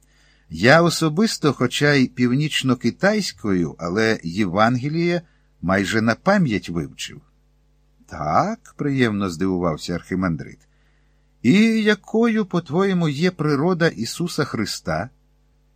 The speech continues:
Подвійною божественно-людською чи все-таки єдино божественною?» Авва Соломон вирішив відразу розв'язати основне, на його думку, питання християнства.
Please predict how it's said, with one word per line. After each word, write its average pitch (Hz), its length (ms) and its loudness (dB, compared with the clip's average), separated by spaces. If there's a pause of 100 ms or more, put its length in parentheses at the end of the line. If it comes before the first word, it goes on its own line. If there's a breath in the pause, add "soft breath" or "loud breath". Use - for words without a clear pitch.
(180)
Подвійною 123 960 0
божественно-людською 92 1700 -4
чи 160 340 -4
все-таки 143 640 -6
єдино 120 580 -2
божественною?» 151 840 -6 (760)
Авва 92 360 0
Соломон 98 560 -2
вирішив 104 480 -4
відразу 107 560 -2
розв'язати 95 680 -2
основне, 98 640 -2
на 90 120 -2
його 82 340 -4
думку, 92 420 -6
питання 92 540 -6
християнства. 92 880 -8